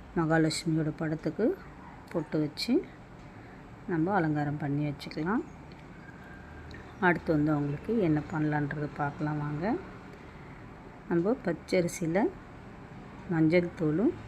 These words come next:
நெய் கலந்து அர்ச்சதையை வந்து ரெடி பண்ணி வச்சுக்கோங்க. மெயினாக வந்து மகாலட்சுமிக்கு உகந்த பொருள் இந்த அர்ச்சதை. அர்ச்சதையை வச்சு நம்ம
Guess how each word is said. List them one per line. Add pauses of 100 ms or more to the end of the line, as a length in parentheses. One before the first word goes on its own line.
(120)
நெய்
கலந்து (240)
அர்ச்சதையை
வந்து
ரெடி
பண்ணி
வச்சுக்கோங்க. (260)
மெயினாக
வந்து
மகாலட்சுமிக்கு
உகந்த
பொருள்
இந்த
அர்ச்சதை. (720)
அர்ச்சதையை
வச்சு
நம்ம